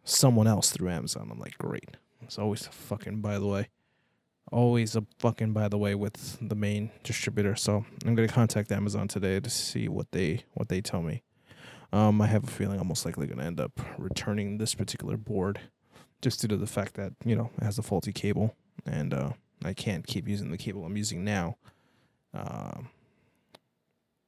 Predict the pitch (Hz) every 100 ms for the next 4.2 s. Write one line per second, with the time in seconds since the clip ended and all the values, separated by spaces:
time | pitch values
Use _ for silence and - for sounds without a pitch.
0 | _ _ _ - 143 123 127 160 139 123
1 | 113 110 110 104 110 107 107 - 120 113
2 | 107 110 98 - 90 87 - 98 92 -
3 | 110 - 92 - 101 131 - 101 69 -
4 | 67 78